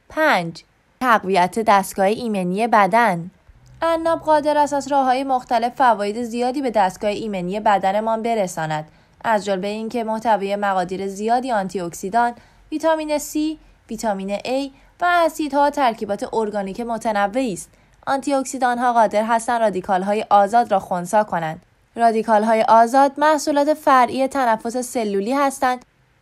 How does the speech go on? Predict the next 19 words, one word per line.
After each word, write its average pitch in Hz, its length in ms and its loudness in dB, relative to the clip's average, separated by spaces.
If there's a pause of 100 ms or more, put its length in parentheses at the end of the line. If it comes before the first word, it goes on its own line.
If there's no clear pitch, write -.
(100)
که 349 140 2
باعث 285 340 6
بیماری‌ها 233 720 2
و 269 40 4
عوارض 202 500 2
مزمنی 233 500 -2
در 185 200 4
بدن 185 340 4
می‌شوند. 165 480 -2 (380)
ویتامین 285 540 0
C - 160 -6
نیز 320 360 -4
باعث 220 320 4
تحریک 208 520 0
تولید 202 440 -4
گلبول‌های 190 640 0
سفید 190 400 -6
خون 226 240 -4
می‌شود. 170 480 -2